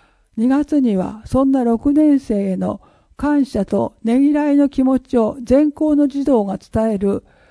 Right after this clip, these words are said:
六年生ありがとう集会が五年生児童の企画により実施されました。少し照れながらも満足そうな表情を見せる六年生の姿が印象的でした。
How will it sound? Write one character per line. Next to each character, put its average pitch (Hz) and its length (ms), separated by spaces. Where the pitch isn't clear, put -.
六 233 280
年 302 280
生 185 300
あ 202 140
り 285 120
が 294 160
と 302 180
う 285 80
集 254 300
会 196 400
が 208 260
五 233 180
年 320 240
生 220 280
児 254 180
童 240 240
の 190 160
企 247 320
画 247 60
に 226 120
よ 214 160
り 202 240
実 208 160
施 269 180
さ 247 140
れ 233 140
ま 220 140
し - 160
た。 - 200
少 285 260
し - 160
照 233 140
れ 262 120
な 262 140
が 226 140
ら 208 140
も 190 300
満 247 280
足 320 200
そ 320 200
う 302 40
な 247 100
表 254 300
情 277 280
を 208 60
見 196 100
せ 214 220
る 190 200
六 233 260
年 311 240
生 208 220
の 202 120
姿 240 460
が 220 160
印 220 200
象 240 200
的 240 240
で 208 140
し - 140
た。 - 200